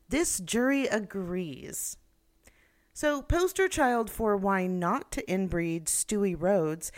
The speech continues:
is about to go down in history as the most seditious, rootin' tootin' outlaw this side of InfoWars, with his Party City eye patch and his Budweiser-inspired dad bod.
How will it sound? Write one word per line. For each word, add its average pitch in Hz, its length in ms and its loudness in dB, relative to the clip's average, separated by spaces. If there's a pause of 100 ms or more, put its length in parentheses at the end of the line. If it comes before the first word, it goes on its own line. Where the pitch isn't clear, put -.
(260)
is - 140 0
about 254 340 2
to 311 100 0
go 277 160 4
down 202 400 2
in 190 200 0
history 170 680 -2 (360)
as 240 220 2
the 247 100 -4
most 240 300 2
seditious, 226 840 2
rootin' 214 520 -2
tootin' 226 600 -2
outlaw 226 640 0 (320)
this 208 260 2
side 247 400 4
of 240 80 0
InfoWars, 160 1000 -2 (340)
with 240 160 4
his 208 300 6
Party 214 500 2
City 208 400 0
eye 170 220 2
patch 208 500 -4 (260)
and 247 140 2
his 208 180 4
Budweiser-inspired 196 1300 2
dad 262 320 0
bod. 147 400 -2